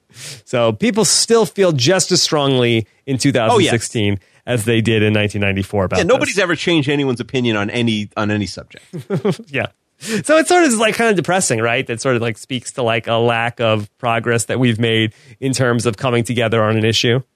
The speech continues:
Speaker 2: Oh, we've gone backwards. The hot
Speaker 1: <laughs>
Speaker 2: take era is,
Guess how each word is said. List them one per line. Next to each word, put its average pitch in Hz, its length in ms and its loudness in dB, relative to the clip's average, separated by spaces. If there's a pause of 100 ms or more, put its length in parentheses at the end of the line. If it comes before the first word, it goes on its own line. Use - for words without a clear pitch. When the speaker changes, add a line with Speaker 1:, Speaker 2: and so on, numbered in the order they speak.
(120)
Speaker 2:
Oh, 262 120 4
we've 143 200 2
gone 156 240 2
backwards. 139 560 -2
The 139 140 6
hot 160 140 4
Speaker 1:
<laughs> - 20 4
Speaker 2:
take 190 260 -2
era 104 300 -4
is, 123 340 -4